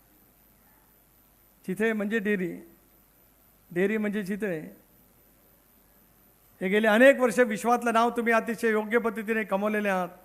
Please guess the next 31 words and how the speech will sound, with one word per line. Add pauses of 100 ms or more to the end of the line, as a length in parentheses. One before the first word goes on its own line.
(720)
नवीन
पिढीसुद्धा
आपल्या
व्यवसायाशी
त्याच
पद्धतीने
समरस
होत (1400)
महाराष्ट्रात
आणि
महाराष्ट्राच्या
बाहेर,
देशाच्या
बाहेरसुद्धा (100)
आज
आपलं
एक
वेगळं
नाव
तो
पण
निर्माण
करण्याचा
प्रयत्न
करतात, (760)
त्याचाही
आम्हाला
सर्वांनाच
निश्चितपणाने
अभिमान
आहे.